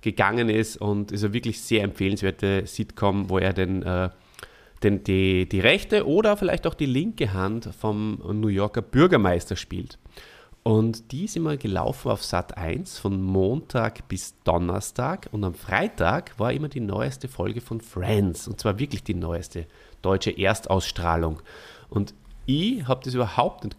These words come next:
cool gefunden, weil ich wollte eigentlich auch am Freitag Chaos City sehen, weil in der Serie war ich richtig drin und bei Friends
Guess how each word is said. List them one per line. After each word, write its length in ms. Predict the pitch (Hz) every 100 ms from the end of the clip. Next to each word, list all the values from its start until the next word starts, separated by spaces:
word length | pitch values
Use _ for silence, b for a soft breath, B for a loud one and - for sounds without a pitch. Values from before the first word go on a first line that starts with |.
| -
cool 120 | 104
gefunden, 380 | - 117 151 170
weil 120 | 95
ich 120 | 131
wollte 260 | 117 127 -
eigentlich 540 | 92 127 175 170 -
auch 160 | - -
am 60 |
Freitag 640 | 175 - 175 - 143 - -
Chaos 320 | 82 82 -
City 220 | 90 90
sehen, 280 | - 82 82
weil 80 | 90
in 60 |
der 120 | 113
Serie 380 | 123 117 120 117
war 100 | 95
ich 80 | 92
richtig 320 | 131 - 139
drin 300 | - 123 220 B B B B B
und 100 | 110
bei 80 | 113
Friends 480 | 104 104 139 -